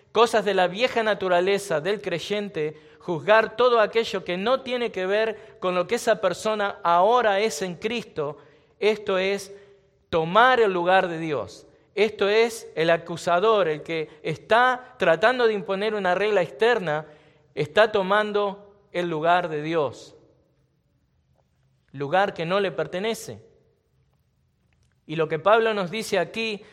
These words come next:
acerca de lo que significa juzgar es que es considerar a alguien culpable de un delito o imponer un escrúpulo de conciencia de modo que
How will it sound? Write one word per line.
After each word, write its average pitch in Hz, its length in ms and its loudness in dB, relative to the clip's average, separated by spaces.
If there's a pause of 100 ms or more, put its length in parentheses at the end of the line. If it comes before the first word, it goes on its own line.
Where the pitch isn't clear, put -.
(200)
acerca 220 560 2
de 185 100 -2
lo 175 140 -2
que 170 80 -6
significa 175 800 -4 (240)
juzgar 180 1040 2 (260)
es 220 160 2
que 208 640 -6
es 214 140 -2
considerar 214 800 2
a 208 160 4
alguien 220 360 0
culpable 196 960 4 (420)
de 175 160 -2
un 254 200 2
delito 208 840 -2 (560)
o 233 260 8
imponer 214 560 0
un 226 140 -2
escrúpulo 220 800 -2
de 185 160 -4
conciencia 185 960 -2
de 175 140 -2
modo 220 400 0
que 247 500 -2